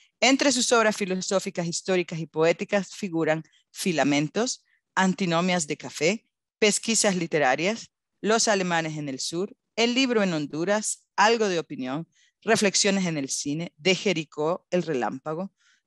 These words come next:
Correo de mister Job y Fotoevidencia del Sujeto Pensante.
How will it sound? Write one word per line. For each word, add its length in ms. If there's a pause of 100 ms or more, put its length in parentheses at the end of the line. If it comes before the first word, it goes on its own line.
Correo 480
de 100
mister 500
Job 300 (340)
y 160
Fotoevidencia 1040
del 280
Sujeto 440
Pensante. 680